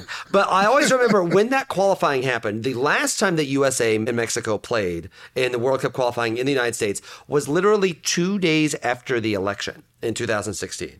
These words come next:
Speaker 2: Oh, wow.
Speaker 1: where I have to tell you, I wasn't really in the mood for international soccer involving the United <laughs> States. And so I've always, I, I coined a term a few years ago that, like, U S soccer had the sort of hipster patriotism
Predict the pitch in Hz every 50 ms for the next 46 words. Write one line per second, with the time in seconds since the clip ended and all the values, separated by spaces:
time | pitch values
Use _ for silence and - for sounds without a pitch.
0 | _ 139 156 151 95 92 117 135 147 151 151 156 - - 151 160 165 160 180 170
1 | 202 214 220 196 170 165 165 160 147 - - _ _ _ 135 135 131 131 143 -
2 | 156 147 139 143 135 135 135 123 120 120 110 104 104 104 104 - - 110 104 101
3 | 101 104 101 98 95 95 92 - 101 95 87 - - - 95 98 104 - 104 85
4 | 82 90 82 87 87 87 156 175 147 127 110 170 143 139 127 - 147 139 143 135
5 | 196 156 - 208 202 185 147 - - - - - 220 - 202 208 202 202 208 -
6 | - - - 214 220 233 233 269 269 - 208 202 175 - 185 190 190 - 208 240
7 | 247 233 - - 202 190 175 - 170 156 139 143 139 131 143 123 123 113 104 -
8 | - - - 131 147 143 131 147 143 143 135 120 131 139 165 185 196 185 - -
9 | 156 139 139 - - 151 139 127 135 135 123 120 - - 117 - - 139 127 123
10 | - _ - 156 160 - - - - 165 147 135 - 135 135 123 - 151 151 151
11 | 147 - 156 143 160 170 170 175 180